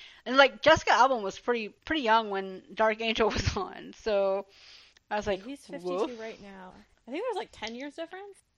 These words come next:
Speaker 1: Yeah, but I mean, it felt like it
Speaker 2: Oh.
Speaker 1: was, like, yeah.
Speaker 2: Ten plus?
Speaker 1: Yeah.
Speaker 2: Uh.
Speaker 1: He doesn't have the best track record when it comes to women anyway. But,
Speaker 2: No,
Speaker 1: like,
Speaker 2: didn't he almost get kicked off his show?
Speaker 1: Yes.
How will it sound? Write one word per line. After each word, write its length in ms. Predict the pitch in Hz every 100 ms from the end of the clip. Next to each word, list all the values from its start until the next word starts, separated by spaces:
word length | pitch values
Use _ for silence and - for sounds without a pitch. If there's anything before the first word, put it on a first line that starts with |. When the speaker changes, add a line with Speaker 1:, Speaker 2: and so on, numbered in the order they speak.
| _
Speaker 1:
Yeah, 440 | 202 202 190 185 185 -
but 80 | -
I 40 | 254
mean, 140 | 285
it 40 | 262
felt 240 | 339 330
like 120 | 294
it 40 | 233
Speaker 2:
Oh. 20 |
Speaker 1:
was, 120 | 247
like, 160 | 247 202 214 160 - - - _
yeah. 400 | 220 220 196 123 143 - _ _ -
Speaker 2:
Ten 180 | 349 508 339
plus? 640 | 277 294 240 - - - _
Speaker 1:
Yeah. 600 | 214 233 285 339 226 - - -
Speaker 2:
Uh. 1300 | 254 254 247 240 226 220 220 220 214 208 208 208 202 214
Speaker 1:
He 260 | 214 254 370
doesn't 320 | 466 440 370
have 140 | 294 277
the 80 |
best 300 | 240 240 -
track 280 | - 214 214
record 280 | 208 - 202
when 140 | 196
it 100 | 190
comes 220 | 202 202 196
to 100 | 196
women 260 | 196 196
anyway. 380 | 175 220 294 339 349 _ _ _ _ _ _
But, 140 | 254 254
Speaker 2:
No, 80 |
Speaker 1:
like, 140 | 453 240
Speaker 2:
didn't 160 | 359
he 60 | 466
almost 200 | 508 453
get 140 | 415 -
kicked 200 | 381 392
off 140 | 359
his 120 | 339
show? 320 | - 269 381 - _ _ _ -
Speaker 1:
Yes. 640 | 208 175 - - -